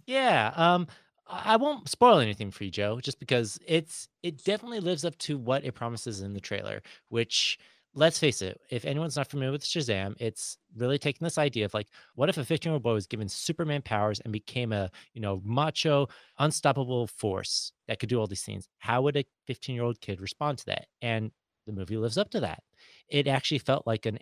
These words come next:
eighties kid adventure film, like you would see the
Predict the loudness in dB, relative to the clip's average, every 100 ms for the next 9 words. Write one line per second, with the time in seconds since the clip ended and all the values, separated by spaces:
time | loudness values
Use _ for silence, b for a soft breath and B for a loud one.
0 | 0 0 0 -2 -2 -4 -8 -10 -2 0
1 | 0 -2 -12 -8 -8 0 0 0 -2 -2
2 | -2 -2 -2 -4 -4 -4 -6 -10